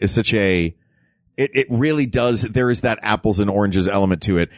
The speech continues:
There's the one question that we can ask, which is, uh, that is apples to apples, which is Disneyland Park or Magic Kingdom, but that seems like it would clearly be in favor of Disneyland Park. We can ask,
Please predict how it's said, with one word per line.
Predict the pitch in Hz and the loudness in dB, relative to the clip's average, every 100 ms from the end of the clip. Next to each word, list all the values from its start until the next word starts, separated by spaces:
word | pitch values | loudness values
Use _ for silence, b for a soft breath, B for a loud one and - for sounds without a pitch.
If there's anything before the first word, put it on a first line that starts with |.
| B - | B -2
There's | 131 - | -2 0
the | 131 | -2
one | 110 143 175 | 0 0 0
question | 151 135 - 127 | 0 0 0 0
that | 113 | 0
we | 113 | 0
can | - 104 | 0 0
ask, | 95 95 - | 2 0 -2
which | - 101 98 - | -6 -2 -2 0
is, | 98 90 87 85 82 - 92 | 0 2 2 0 -4 -4 -4
uh, | 82 | -2
that | 82 87 | -2 -2
is | 90 - | -2 -2
apples | 101 95 95 - | -4 -2 -2 -4
to | 95 | -4
apples, | 147 139 117 104 | -2 -2 -2 -2
which | 101 104 104 | 0 0 0
is | 98 90 90 - b b b 92 131 | 0 0 -2 -6 b b b -2 -2
Disneyland | 120 123 113 107 107 104 101 - - - - | 2 2 2 4 2 2 -2 -6 -14 -4 -2
Park | 104 98 92 | 0 0 0
or | - 101 92 | 0 0 2
Magic | 90 85 85 - | 0 0 -4 -2
Kingdom, | 151 147 104 90 95 B B B | 0 2 2 2 0 B B B
but | 120 104 | -2 0
that | 113 117 117 - | 0 0 0 0
seems | - 123 | 0 2
like | 107 107 | 2 2
it | |
would | 104 92 | 0 0
clearly | - 120 107 104 | -2 0 2 2
be | 95 | 2
in | 90 | 0
favor | 104 90 85 | 0 2 2
of | 80 | 0
Disneyland | 73 76 78 71 67 - | 0 -2 0 -2 -4 -2
Park. | 69 - - | -4 -4 -12
We | 117 131 | -4 -4
can | 135 120 | 0 0
ask, | 113 107 - - | 2 0 -2 -6